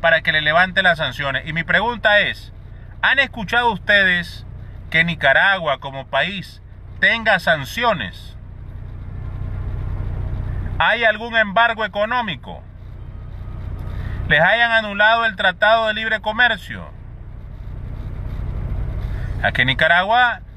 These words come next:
lo que hay son instituciones sancionadas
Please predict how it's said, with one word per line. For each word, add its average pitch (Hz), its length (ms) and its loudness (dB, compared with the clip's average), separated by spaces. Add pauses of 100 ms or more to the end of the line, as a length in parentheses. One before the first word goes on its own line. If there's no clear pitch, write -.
(160)
lo 135 160 -8
que 147 120 0
hay 165 140 4
son 214 220 -4
instituciones 208 840 0
sancionadas 190 1000 4